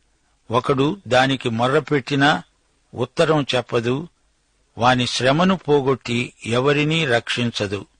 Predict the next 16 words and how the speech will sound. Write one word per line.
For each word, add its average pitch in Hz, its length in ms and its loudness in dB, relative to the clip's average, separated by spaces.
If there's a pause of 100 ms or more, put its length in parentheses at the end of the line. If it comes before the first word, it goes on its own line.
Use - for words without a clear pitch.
(600)
దీనిని 135 400 2
జ్ఞాపకం 143 600 0 (120)
చేసుకుని 127 540 -2
ధైర్యంగా 127 640 0
ఉండండి. 110 640 -4 (640)
అతిక్రమము 170 760 0 (120)
చేసేవారులారా, 117 1040 2 (500)
దీనిని 127 420 0 (100)
ఆలోచించండి. 117 1000 0 (640)
తొమ్మిదో 135 380 2
వచనం, 110 500 -6 (720)
"చాలా 143 380 6
పూర్వమున 160 720 0
జరిగిన 151 480 0
వాటిని 135 560 2
జ్ఞాపకము 139 720 0